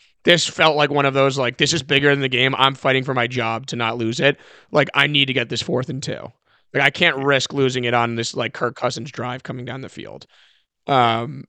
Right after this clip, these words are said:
and it's just, I mean, that's not r-, really how you wanna lead and how you got to this spot. It's, a lot of it's on him. Uh, it, it feels like, again, he's just mopping the floors for Kellen Moore to take over next season. But,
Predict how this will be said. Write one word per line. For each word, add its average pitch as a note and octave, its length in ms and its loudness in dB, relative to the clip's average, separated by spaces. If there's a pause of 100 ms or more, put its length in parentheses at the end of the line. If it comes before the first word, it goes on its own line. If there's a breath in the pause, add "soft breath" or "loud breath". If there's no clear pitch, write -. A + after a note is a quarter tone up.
(140)
and C#3+ 540 4
it's B2 280 -6
just, - 340 -2
I C3 60 -4
mean, C#3+ 140 2
that's C#3 180 0
not D3 220 2
r-, B2+ 160 -10
really C3+ 260 0
how B2+ 140 2
you B2+ 120 0
wanna B2 220 0
lead A#2+ 240 -2
and A2+ 100 -8
how C#3+ 100 -2
you A#2 120 -2
got A#2+ 200 -4
to - 80 -18
this A#2 140 -8
spot. A#2 440 -2 (100)
It's, - 340 -10
a B2 100 -2
lot A#2+ 200 4
of B2 100 -2
it's - 140 -6
on A#2 160 -6
him. A#2+ 360 -4 (640 soft breath)
Uh, C#3 320 6
it, - 240 0
it F#3+ 60 4
feels G3+ 280 4
like, E3+ 100 6
again, D3 240 4
he's C3+ 160 -4
just C#3+ 200 -4
mopping C#3 320 4
the F#3+ 60 -4
floors A#2 340 -2
for C#3+ 120 -8
Kellen A2+ 300 -2
Moore A2 180 -6
to G2+ 80 -12
take - 300 -10
over A2 220 -10
next D2+ 240 -12
season. F#2+ 380 -14
But, A2+ 400 -10